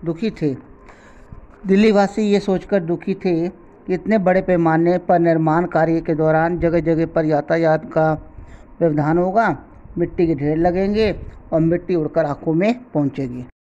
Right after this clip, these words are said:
हाँ, दिल्ली के लिए श्रीधर ने क्या योगदान दिया? उत्तर, दिल्ली के लिए श्रीधरन ने अपनी अनोखी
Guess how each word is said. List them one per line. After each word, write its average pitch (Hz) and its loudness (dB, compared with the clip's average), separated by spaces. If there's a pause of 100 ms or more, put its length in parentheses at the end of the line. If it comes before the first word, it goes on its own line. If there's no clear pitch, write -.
(220)
हाँ, 160 -6 (320)
दिल्ली 196 2
के 214 0
लिए 208 2
श्रीधर 190 2
ने 185 0
क्या 185 2
योगदान 139 2
दिया? 127 -4 (640)
उत्तर, 156 -2 (560)
दिल्ली 185 2
के 202 0
लिए 196 4
श्रीधरन 180 2
ने 185 2 (1040)
अपनी 190 2
अनोखी 180 0